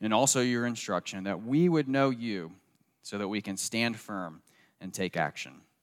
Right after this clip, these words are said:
We ask these things, grateful that we have not earned them or deserved them, but instead we can ask them in Jesus' name. Amen.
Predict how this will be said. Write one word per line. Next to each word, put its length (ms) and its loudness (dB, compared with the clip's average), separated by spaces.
We 180 2
ask 300 10
these 260 2
things, 440 -6
grateful 500 10
that 140 4
we 180 6
have 180 8
not 240 4
earned 260 4
them 100 2
or 100 2
deserved 380 -2
them, 160 -8
but 120 -4
instead 480 4
we 100 0
can 140 -4
ask 340 2
them 180 -10
in 120 -12
Jesus' 420 -8
name. 300 -10
Amen. 400 -4